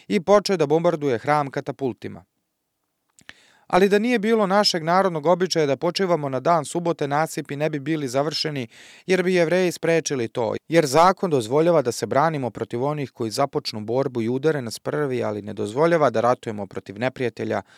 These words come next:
koji nas direktno ne napada. Rimljani su bili dobro upućeni u ovu činjenicu, pa su dane koje mi nazivamo subotom, umjesto da obasipaju Jevreje kamenjem ili strelama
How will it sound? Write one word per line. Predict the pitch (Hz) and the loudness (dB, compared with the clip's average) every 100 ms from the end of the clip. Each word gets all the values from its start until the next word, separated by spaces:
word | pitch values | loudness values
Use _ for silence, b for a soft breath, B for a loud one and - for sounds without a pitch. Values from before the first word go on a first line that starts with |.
| b b b | b b b
koji | - 185 | -4 -2
nas | 151 123 - - _ _ _ _ _ | -2 -6 -8 -14 _ _ _ _ _
direktno | - 156 131 - - 110 104 _ | -2 2 2 0 -10 -12 -12 _
ne | 139 | -8
napada. | 113 98 - 80 - _ _ _ _ _ _ _ _ _ b b b b - | -6 -8 -12 -20 -20 _ _ _ _ _ _ _ _ _ b b b b 0
Rimljani | 214 247 262 240 | 2 2 0 0
su | - | -2
bili | 185 220 226 | -2 0 0
dobro | 180 202 190 | 2 2 2
upućeni | 190 - - 165 156 | 0 -4 -4 -4 0
u | |
ovu | 170 175 | 0 0
činjenicu, | - 190 202 202 - 151 | -2 -4 -4 -6 -6 -4
pa | 160 | -4
su | - 139 | -6 -4
dane | 160 180 160 | -2 -2 -4
koje | - 139 | -4 -4
mi | 139 156 | -4 -4
nazivamo | 156 147 156 139 123 | -6 -4 -6 -6 -6
subotom, | - 170 160 151 139 | -6 -4 -4 -4 -6
umjesto | 120 113 - | -6 -8 -8
da | 120 113 | -6 -4
obasipaju | 110 113 143 - 143 131 113 | -4 -2 -2 -4 -6 -6 -4
Jevreje | 107 110 135 123 | -6 -4 -4 -4
kamenjem | - 135 139 127 104 | -4 -4 -6 -8 -10
ili | 98 98 | -10 -12
strelama | - 135 151 156 127 | -10 -6 -4 -4 -6